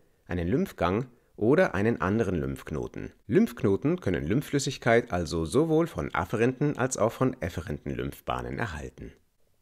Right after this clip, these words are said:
Die weibliche Brust kann in vier Quadranten eingeteilt werden. Einen kraniomedialen, einen caudomedialen,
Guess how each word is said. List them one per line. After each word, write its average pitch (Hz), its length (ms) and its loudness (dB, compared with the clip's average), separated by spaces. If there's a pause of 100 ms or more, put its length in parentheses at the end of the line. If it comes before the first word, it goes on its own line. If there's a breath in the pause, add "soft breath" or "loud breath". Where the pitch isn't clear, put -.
Die 110 300 2
weibliche 170 400 2
Brust - 500 0
kann 87 160 -4
in 73 120 -2
vier 110 260 4
Quadranten 107 500 0
eingeteilt - 640 -6
werden. - 340 -8 (520)
Einen 92 300 0
kraniomedialen, 95 1160 0 (800)
einen 90 320 -2
caudomedialen, 78 1040 -2